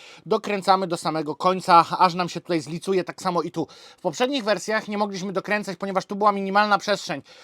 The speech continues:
I ta płyta po prostu, jakbyśmy dokręcili te śruby, wyginała się do środka. W tej wersji widzę, że tego nie ma, tak więc to jest poprawione jak najbardziej na plus. Dokręcamy je dość solidnie,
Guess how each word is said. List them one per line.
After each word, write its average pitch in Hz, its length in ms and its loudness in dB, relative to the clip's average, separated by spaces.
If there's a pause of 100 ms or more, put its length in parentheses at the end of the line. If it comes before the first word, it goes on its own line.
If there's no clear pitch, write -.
(160)
I 170 100 -10
ta 196 100 2
płyta 240 280 0
po 214 100 -2
prostu, 202 240 -4
jakbyśmy 190 260 -4
dokręcili 190 480 -6
te 190 80 -12
śruby, 202 340 -2 (120)
wyginała 233 500 2
się 220 120 -6
do 196 80 -2
środka. 175 420 0
W - 40 -20
tej 226 160 -2
wersji 226 300 0
widzę, 202 180 -10
że 190 60 -10
tego 185 200 -6
nie 202 160 -4
ma, 202 160 8 (380)
tak 170 160 0
więc 175 160 -6
to 196 100 0
jest 180 120 -2
poprawione 180 680 0
jak 165 180 -2
najbardziej 160 420 -2
na 139 80 -4
plus. 185 300 0
Dokręcamy 175 580 -2
je 160 180 0 (500)
dość 277 240 4
solidnie, 190 580 0